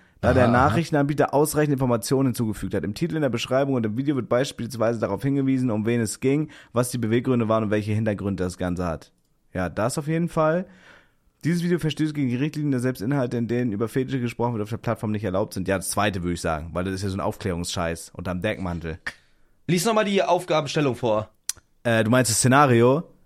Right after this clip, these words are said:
Speaker 2: Ja.
Speaker 1: Ein Nachrichtenanbieter lädt ein Segment hoch, in dem es
Speaker 2: Ja.
Speaker 1: um Spanking, ich kann es nicht vorlesen, ohne zu lachen,
Speaker 2: <laughs> Ja.
Speaker 1: also ums Hintern versohlen im sexuellen Kontext geht. Gezeigt werden
Speaker 2: Ja.
Speaker 1: bekleidete Erwachsene, die einander per Hand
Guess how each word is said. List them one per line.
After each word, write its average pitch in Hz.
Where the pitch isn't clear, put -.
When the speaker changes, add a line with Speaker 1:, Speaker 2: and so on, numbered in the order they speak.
Speaker 2:
Ja. 127
Speaker 1:
Ein 127
Nachrichtenanbieter 190
lädt 160
ein 139
Segment 127
hoch, 185
in 120
dem 139
es 120
Speaker 2:
Ja. 123
Speaker 1:
um 127
Spanking, 135
ich 113
kann 110
es 98
nicht 107
vorlesen, 113
ohne 113
zu 110
lachen, 120
Speaker 2:
<laughs> -
Ja. 120
Speaker 1:
also 147
ums 139
Hintern 156
versohlen 131
im 120
sexuellen 123
Kontext 113
geht. 90
Gezeigt 147
werden 156
Speaker 2:
Ja. 135
Speaker 1:
bekleidete 127
Erwachsene, 139
die 120
einander 113
per 107
Hand 143